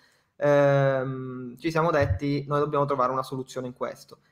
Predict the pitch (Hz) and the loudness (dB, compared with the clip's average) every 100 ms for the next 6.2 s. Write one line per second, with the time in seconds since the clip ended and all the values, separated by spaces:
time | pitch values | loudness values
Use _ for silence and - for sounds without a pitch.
0 | _ 180 220 180 185 - 175 202 139 143 | _ 2 2 2 0 2 2 2 2 0
1 | 160 139 139 139 165 170 165 160 156 143 | 2 4 4 2 -2 -2 -2 -2 2 2
2 | 135 135 135 135 135 139 139 131 139 143 | 2 0 0 0 -2 -4 -6 -4 -4 0
3 | 143 139 139 139 139 139 139 139 139 139 | 0 0 -4 -6 -6 -8 -4 0 0 0
4 | 139 131 135 139 139 147 139 - 143 139 | -2 -2 -2 -4 -4 -4 -6 -8 -4 0
5 | 147 202 147 147 135 131 135 143 131 139 | 0 -2 -4 -2 -2 -2 -2 -2 -2 -4
6 | 165 | -6